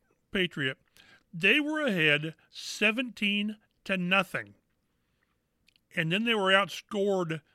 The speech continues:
by thirty-three. The Colts were only outscored by thirty-two unanswered points. So once again, the Patriot, uh, an ex-Patriot, one-ups them.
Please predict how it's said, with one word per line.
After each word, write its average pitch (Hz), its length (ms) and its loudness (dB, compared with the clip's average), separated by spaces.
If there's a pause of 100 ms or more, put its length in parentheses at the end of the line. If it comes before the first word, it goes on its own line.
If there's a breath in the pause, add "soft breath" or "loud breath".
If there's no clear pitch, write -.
(460)
by 175 200 2
thirty-three. 196 1120 -4 (840)
The 208 80 -8
Colts 262 360 -6
were 180 120 -2
only 165 200 -4
outscored 165 540 -4
by 156 160 0
thirty-two 208 600 -4
unanswered 139 480 -6
points. 147 360 -6
So 156 340 -2 (100)
once 202 280 -6
again, 202 300 -4
the 156 80 -4
Patriot, 170 500 -4
uh, 165 140 -4
an 165 100 -6
ex-Patriot, 175 680 -4
one-ups 175 480 -8
them. 120 140 -16